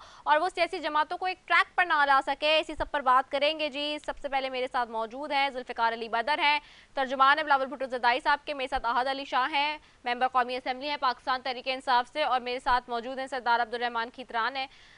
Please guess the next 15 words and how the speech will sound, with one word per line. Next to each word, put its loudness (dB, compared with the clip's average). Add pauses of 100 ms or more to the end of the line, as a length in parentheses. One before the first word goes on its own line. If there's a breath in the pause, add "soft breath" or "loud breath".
(180 soft breath)
सूबाई 2
वजीर -4
हैं 0
मुस्लिम -10
लीग -10
नून -8
से। -4
उन -12
तीनों -10
मौजा-, -4 (140)
मौजूद -8
मेहमानों -6
को -10
खुशामदीद -6
कहूँगी। -2